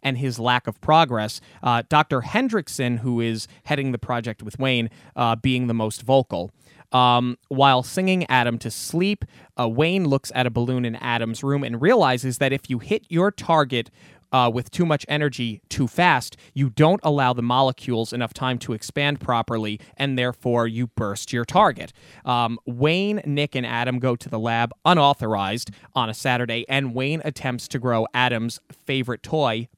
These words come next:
Big Bunny. A power surge causes things to go haywire, and while Wayne and Nick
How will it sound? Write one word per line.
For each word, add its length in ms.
Big 260
Bunny. 360
A 60
power 320
surge 380
causes 440
things 240
to 60
go 140
haywire, 500
and 240
while 400
Wayne 400
and 240
Nick 240